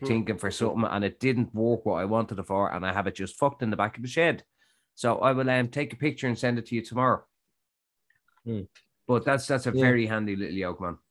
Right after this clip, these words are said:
Speaker 3: Yeah, it's, it's hard to camouflage it with other plants. It might stand out too much. You, you, and you, when you could use, like, you know, the green netting that goes over scaffoldings, you can
Speaker 2: Yeah.
Speaker 3: build something like that.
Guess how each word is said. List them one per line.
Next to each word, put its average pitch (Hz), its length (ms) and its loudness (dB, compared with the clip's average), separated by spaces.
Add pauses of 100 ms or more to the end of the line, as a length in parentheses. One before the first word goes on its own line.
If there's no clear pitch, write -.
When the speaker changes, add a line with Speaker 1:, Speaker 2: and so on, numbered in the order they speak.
(160)
Speaker 3:
Yeah, 147 120 0
it's, 143 320 2
it's 147 220 0
hard 165 200 6
to 135 380 8
camouflage 123 540 2
it 104 120 0
with 107 260 -2
other 104 160 -4
plants. 101 360 -6
It 95 80 -10
might 107 160 -4
stand 104 340 -2
out 104 180 0
too - 140 -12
much. 92 300 -8
You, 107 80 -4
you, 110 280 -2
and 123 240 2
you, 120 580 2
when 123 320 0
you 120 120 0
could 123 180 -2
use, 123 380 4
like, 107 300 -2 (140)
you 110 100 0
know, 110 120 4
the 107 100 0
green 107 560 0
netting 95 400 -2
that 98 160 -4
goes 101 200 -4
over 98 160 -6
scaffoldings, 107 720 -6
you 87 80 -18
can 104 120 -6
Speaker 2:
Yeah. 95 100 -2
Speaker 3:
build 107 180 0
something 98 280 -8
like 92 180 -8
that. 101 200 -6